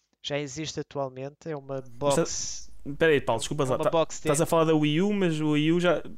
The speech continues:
Speaker 2: ou da
Speaker 1: Ah, peço desculpa, N X, N X.
Speaker 2: Ah, ok, ok.
Speaker 1: Pode se-, pode ser interesse-, olhar para o, olhando para a Nvidia Shield, podemos talvez estar a olhar um pouco para o que é que poderá ser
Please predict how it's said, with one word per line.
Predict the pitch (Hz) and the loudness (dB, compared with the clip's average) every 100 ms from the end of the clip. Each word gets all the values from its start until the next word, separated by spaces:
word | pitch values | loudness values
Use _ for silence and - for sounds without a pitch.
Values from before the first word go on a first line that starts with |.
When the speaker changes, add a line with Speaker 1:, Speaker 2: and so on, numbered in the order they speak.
| - - - | -12 -12 -2
Speaker 2:
ou | 143 139 | 0 2
da | 139 135 135 175 156 | 4 4 2 2 0
Speaker 1:
Ah, | |
peço | - 175 | 2 0
desculpa, | - 151 127 131 135 | 0 -4 -2 -2 0
N | 165 | -2
X, | 151 156 123 | -2 -4 -4
N | 127 | -4
X. | 123 | 0
Speaker 2:
Ah, | 120 110 | 0 0
ok, | - 104 101 | -4 -4 -4
ok. | 104 104 - - - | -8 -10 -12 -12 -4
Speaker 1:
Pode | 151 - | -2 -4
se-, | - - | -14 -10
pode | - 165 - | -6 -6 -4
ser | 190 | -6
interesse-, | 185 170 160 - 165 - - | -6 -8 -10 -10 -12 -20 -6
olhar | 143 147 165 151 | -2 0 2 0
para | - 147 147 | 0 0 0
o, | - | -4
olhando | 139 143 180 196 - | -8 -2 0 -2 -2
para | 160 143 | 0 0
a | |
Nvidia | 135 139 131 131 | -2 -8 -6 -6
Shield, | - 156 160 _ - | -6 -8 -10 _ -20
podemos | 143 147 139 | -12 -12 -10
talvez | - 135 131 | -10 -8 -8
estar | - 139 135 | -6 -4 -4
a | |
olhar | 135 135 127 | -4 -4 -6
um | |
pouco | - 135 - | -12 -14 -14
para | 143 | -10
o | |
que | 131 | -10
é | |
que | - | -8
poderá | 135 127 131 | -12 -6 -6
ser | - 139 131 127 | -6 -8 -6 -8